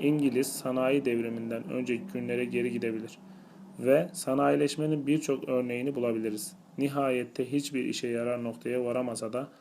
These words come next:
geçmiş tecrübelerden bazıları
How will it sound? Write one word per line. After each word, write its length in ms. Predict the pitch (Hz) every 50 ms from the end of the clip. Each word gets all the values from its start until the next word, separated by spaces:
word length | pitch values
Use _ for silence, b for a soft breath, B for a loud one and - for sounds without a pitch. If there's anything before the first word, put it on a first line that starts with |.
| B B B B B B B -
geçmiş 640 | - 127 127 127 - 139 135 - - - - - -
tecrübelerden 920 | - - 127 120 120 127 120 123 123 120 123 120 117 117 120 113 113 110
bazıları 640 | 120 123 127 127 117 117 113 117 120 117 131 143